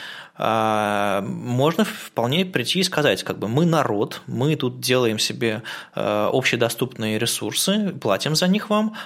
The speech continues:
а вы делаете какую-то фигню, которая доступна только тем, у кого самые последние макбуки». Вот это да,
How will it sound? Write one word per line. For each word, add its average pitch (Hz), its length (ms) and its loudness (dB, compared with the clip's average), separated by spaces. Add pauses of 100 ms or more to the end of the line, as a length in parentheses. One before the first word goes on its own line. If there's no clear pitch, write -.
(100)
а 113 120 2
вы 156 120 4
делаете 160 300 4
какую-то 147 240 0
фигню, 139 320 0
которая 123 280 2
доступна 123 400 0
только 120 260 -2
тем, 180 200 2
у 135 60 0
кого 131 240 2
самые 127 240 -4
последние 117 400 -2
макбуки». 117 520 -6 (1080)
Вот 127 220 2
это 208 220 4
да, 117 280 4